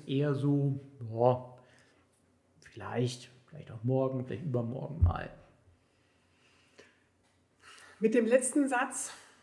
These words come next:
Speaker 2: hast du noch mal n-, n-, was Zweites aufgemacht, weil meiner Ansicht nach aus der Motivation für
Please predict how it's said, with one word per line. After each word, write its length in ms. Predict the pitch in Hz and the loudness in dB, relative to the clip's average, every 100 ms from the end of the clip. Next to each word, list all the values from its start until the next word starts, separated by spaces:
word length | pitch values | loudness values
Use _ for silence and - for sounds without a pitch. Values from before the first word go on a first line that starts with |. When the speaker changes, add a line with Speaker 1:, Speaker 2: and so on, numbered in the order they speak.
| _ _ _ _ _ _ - | _ _ _ _ _ _ -4
Speaker 2:
hast 180 | 226 233 | -2 0
du 40 | |
noch 140 | 226 | 0
mal 300 | 226 214 202 208 | 0 2 2 0
n-, 360 | 208 196 185 | -4 -4 -4
n-, 320 | 190 - 196 - | -6 -8 -10 -4
was 200 | 190 196 | -4 0
Zweites 320 | - 196 208 | 4 4 2
aufgemacht, 480 | 180 156 - 175 165 185 | -4 -6 -6 -10 -10 -6
weil 180 | 180 190 | -4 2
meiner 220 | 196 226 | 2 2
Ansicht 260 | 226 226 | -2 -4
nach 220 | 226 208 208 - - | -2 -2 -2 -10 -12
aus 180 | - - | 4 4
der 100 | 226 | 4
Motivation 840 | 202 202 208 202 202 208 190 202 196 - - - | 0 -2 -2 -2 -2 0 2 2 0 -8 -18 -18
für 760 | - 247 240 240 233 233 226 | -4 2 6 6 6 4 0